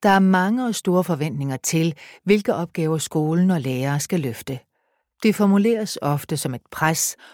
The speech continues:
og som en næsten umulig opgave, når lærere skal tage ansvar for at stille demokratisk indstillede, fagligt højt kompetente, socialt ansvarlige, internationalt konkurrencedygtige,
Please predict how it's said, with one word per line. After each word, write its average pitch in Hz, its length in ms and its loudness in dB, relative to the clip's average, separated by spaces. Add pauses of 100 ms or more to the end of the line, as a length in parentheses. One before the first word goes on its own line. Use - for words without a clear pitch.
(120)
og 208 100 4
som 208 140 6
en 180 140 4
næsten 190 300 -2
umulig 180 440 0
opgave, 147 640 0 (300)
når 214 120 6
lærere 185 420 2
skal - 180 -4
tage - 180 -6
ansvar 151 840 -2
for 226 100 2
at 208 100 4
stille 175 220 2
demokratisk 190 840 -4
indstillede, 160 720 -2 (300)
fagligt 202 480 0
højt - 340 -4
kompetente, 170 760 -2 (280)
socialt - 480 -2
ansvarlige, 156 840 -2 (320)
internationalt 214 760 2
konkurrencedygtige, 147 1160 -4